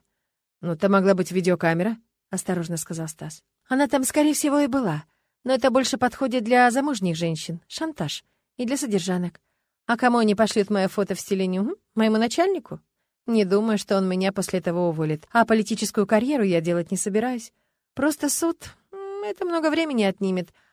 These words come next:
А главное, не хочется никому ничего объяснять.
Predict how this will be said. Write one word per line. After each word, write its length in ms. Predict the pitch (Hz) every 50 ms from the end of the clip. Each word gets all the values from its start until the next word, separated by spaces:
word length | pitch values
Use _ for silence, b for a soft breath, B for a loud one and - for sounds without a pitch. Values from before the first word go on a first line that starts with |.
| _ _ -
А 100 | 247 247
главное, 480 | 220 254 269 302 285 254 247 226 220
не 140 | 208 214 214
хочется 420 | 214 - 262 262 - 240 - -
никому 320 | 214 208 196 - 208 208 220
ничего 340 | 226 214 202 - 214 190 202
объяснять. 640 | 202 185 175 170 165 - - 165 147 147 151 -